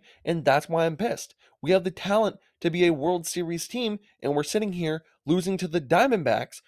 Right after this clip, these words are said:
two to one because guess what? We have no consistency on our offense. We have a lapse of judgment in our pitching and in who we're choosing in our bullpen currently.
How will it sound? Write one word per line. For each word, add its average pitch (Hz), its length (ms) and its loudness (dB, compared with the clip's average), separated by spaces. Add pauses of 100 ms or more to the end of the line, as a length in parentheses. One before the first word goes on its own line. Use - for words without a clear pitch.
(160)
two 208 160 -2
to 190 60 -4
one 220 220 2
because 190 320 -2
guess - 240 -2
what? 214 140 0
We 180 100 -2
have 165 180 4
no 170 160 2
consistency 185 600 -6
on 175 100 -2
our 165 120 -6
offense. 113 500 -2 (340)
We 139 120 -8
have 143 140 4
a 131 60 0
lapse 120 440 0
of 196 120 -6
judgment 135 480 -2
in 135 100 -2
our 131 120 0
pitching 139 500 -6 (100)
and 117 160 -6
in 123 120 -4
who 143 140 -6
we're 139 120 -4
choosing 135 280 -8
in 143 80 -6
our 160 80 -4
bullpen 107 420 -4
currently. 117 520 -6